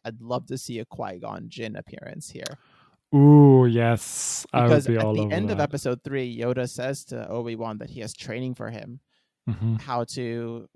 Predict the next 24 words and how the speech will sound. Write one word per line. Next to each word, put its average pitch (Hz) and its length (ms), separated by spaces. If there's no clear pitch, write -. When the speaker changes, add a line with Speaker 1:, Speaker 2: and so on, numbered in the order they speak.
Speaker 1:
commune 117 520
with 110 220
the, 110 440
oh, 135 160
what 139 180
is 170 140
it 180 120
called? 175 400
The 147 100
Cosmic 131 460
Force, - 380
that's - 240
it. - 120
Speaker 2:
Mm-hmm. 104 220
Speaker 1:
And 120 500
this 123 220
is 117 100
what 113 240
Qui-Gon 110 600
kind 104 180
of 101 80
approaches 85 480
Yoda 107 200
with 98 360